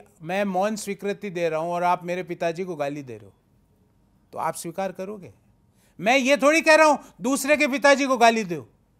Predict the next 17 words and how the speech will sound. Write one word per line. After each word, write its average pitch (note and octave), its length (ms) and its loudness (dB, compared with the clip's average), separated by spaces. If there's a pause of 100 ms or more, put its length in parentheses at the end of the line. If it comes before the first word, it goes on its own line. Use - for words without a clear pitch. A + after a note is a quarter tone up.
(520)
पर G#3 60 -4
मेरे A#3+ 280 4
पिताजी C#4 400 6
को C#4 80 6
और C#4+ 160 12
माताजी B3+ 380 4
को C4 40 -2
गाली B3+ 260 4
स्वीकार A#3+ 380 2
नहीं B3 160 -2
होगी F3 220 -8
साहब, G#2 180 -20 (1120)
ये G#3+ 260 6
बिल्कुल A3+ 640 -2 (260)
अकाट्य A#3+ 640 4
सत्य - 420 -6
है। A2+ 120 -14